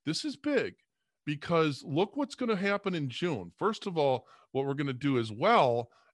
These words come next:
is we're going to, uh, do the, the most of ancient of all novenas, the Pentecost novena, which starts May twenty-seventh. So it's gonna overlap our, our ending part there a little bit and go up to June fifth,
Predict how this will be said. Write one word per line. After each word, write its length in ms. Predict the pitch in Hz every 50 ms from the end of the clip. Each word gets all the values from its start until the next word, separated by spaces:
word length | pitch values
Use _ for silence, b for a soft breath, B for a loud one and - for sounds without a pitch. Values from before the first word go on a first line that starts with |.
| _ -
is 180 | 143 139 120
we're 140 | 120 135 139
going 320 | 127 139 151 165 170 160 151
to, 400 | - - 139 135 127 127 123 -
uh, 160 | 131 123 117 113 110
do 160 | - 147 151
the, 280 | 143 139 131 120 113 - - 123
the 100 | 113 113
most 340 | 120 143 180 220 - -
of 140 | 170 139 131 - -
ancient 340 | 147 156 165 156 - 151 131
of 120 | 117 120
all 160 | 131 151 190
novenas, 560 | 208 175 139 127 127 117 117 123 127 123 - b b b b b b -
the 80 | 123
Pentecost 600 | 117 - - 175 240 269 - - 147 127 120 -
novena, 480 | - 113 104 107 113 110 113 127 135 127 b b b b
which 160 | - 120 110 -
starts 320 | - 156 143 135 - -
May 160 | 135 147 156
twenty-seventh. 720 | 156 - - 156 143 123 - - - 165 151 127 117 117
So 120 | - - 127
it's 120 | 117 -
gonna 140 | - 127 - -
overlap 580 | 160 156 143 143 127 120 135 156 170 165 -
our, 200 | 135 117 113 - -
our 160 | 117 113 110
ending 300 | 123 135 143 135 123 117
part 240 | - 120 113 110 -
there 140 | - 113 110
a 40 | 107
little 140 | 110 113
bit 160 | 110 120 123 127 B B B B B B B
and 180 | 127 127 120 104
go 320 | 139 147 170 175 170 - -
up 200 | 156 170 - - _
to 400 | - - 131 120 113 120 131 127 b b b b b b 113
June 400 | 98 - 156 165 165 175 175 160
fifth, 720 | 131 - - - - 262 285 202 117 95 - - - -